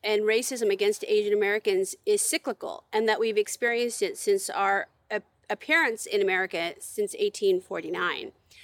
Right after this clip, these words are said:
We've incurred this kind of wrath over and over, whether it's the Chinese Exclusionary Act, whether it's the Japanese internment camp,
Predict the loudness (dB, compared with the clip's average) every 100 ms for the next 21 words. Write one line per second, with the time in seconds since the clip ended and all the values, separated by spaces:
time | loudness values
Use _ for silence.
0 | -12 -4 -2 -2 0 0 0 0 2 4
1 | 4 2 -6 -12 _ _ -4 6 6 6
2 | 0 -4 -10 -2 2 4 4 4 2 0
3 | 6 8 8 6 4 -2 -18 -20 _ _
4 | _ _ 2 4 4 2 4 4 4 4
5 | 2 0 0 2 4 2 0 0 0 0
6 | -4 -6 -4 -4 2 4 6 4 0 -10
7 | -6 -2 0 2 2 2 0 -6 -2 0
8 | 2 0 -2 -4 -4 -2 0 0 -2 0
9 | 2 2 0 -2 0 0 0 -2 2 2
10 | 0